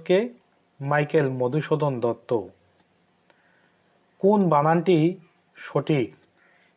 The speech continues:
নিশিথিনী। কাজী নজরুল ইসলাম বিদ্রোহী কবিতাটি কোন পত্রিকায়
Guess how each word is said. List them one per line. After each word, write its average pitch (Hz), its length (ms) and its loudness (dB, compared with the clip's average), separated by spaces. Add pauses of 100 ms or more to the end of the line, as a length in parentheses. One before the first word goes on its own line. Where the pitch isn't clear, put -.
(100)
নিশিথিনী। 160 1700 0 (3500)
কাজী 160 260 4
নজরুল 208 340 4
ইসলাম 196 320 2
বিদ্রোহী 185 460 4
কবিতাটি 190 520 2
কোন 190 280 -2
পত্রিকায় 175 720 2